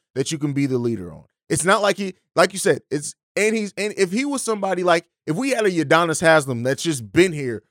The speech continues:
forever and he doesn't really play, but he motivates, gets rah-rah and all that thing,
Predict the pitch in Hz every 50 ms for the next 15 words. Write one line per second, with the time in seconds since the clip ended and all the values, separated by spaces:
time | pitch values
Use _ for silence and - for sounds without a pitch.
0 | _ _ _ - 151 - - 214 214 190 139 135 117 - - _ _ _ 147 143
1 | 151 147 143 190 214 185 196 190 190 190 185 175 165 - - 196 202 175 151 127
2 | 139 147 156 151 143 156 175 196 185 160 147 156 143 120 - - - 170 175 175
3 | 165 175 175 170 160 160 170 175 175 165 151 143 139 147 170 180 185 175 185 180
4 | 185 - - 151 143 135 127 120